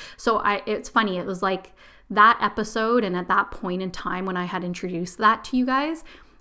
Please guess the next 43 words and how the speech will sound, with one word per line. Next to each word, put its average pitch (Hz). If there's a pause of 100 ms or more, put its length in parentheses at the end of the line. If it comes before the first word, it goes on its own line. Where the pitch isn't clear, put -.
I 196
was, 214
like, 180
moving 185
closer 175
towards 220
this 226
idea 240
of 190
having 185
to -
really 190
refine 175
and 175
drop 165
things 175
in 180
my 165
business, 202 (400)
but 285
I 277
was 277
still 220
holding 175
on 170
to 175
a -
lot. - (300)
So 202
at 208
this 330
point, 185 (720)
you 208
know, 185
I 190
kinda 294
knew 226
that 202
I 190
needed 185
to 185
do 170
this, 285